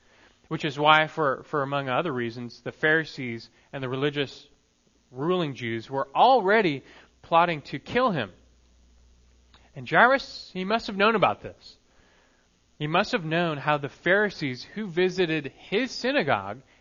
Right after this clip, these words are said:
and heard Jesus in his synagogue, he must have known how they felt about Jesus, and he must have known what they were starting to do already to those Jews who came out in support of Jesus. Namely, they were starting to kick people out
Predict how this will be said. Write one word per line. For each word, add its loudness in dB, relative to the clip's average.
and -8
heard -4
Jesus -8
in -4
his -2
synagogue, -2
he -6
must 2
have -4
known 4
how 2
they 2
felt -2
about -2
Jesus, -8
and -12
he -10
must -10
have -16
known -8
what -14
they -10
were -6
starting 2
to -10
do 0
already 0
to -8
those -2
Jews -8
who -14
came -12
out -2
in -12
support -6
of -14
Jesus. -10
Namely, -6
they -4
were -8
starting -6
to -14
kick -16
people -6
out 0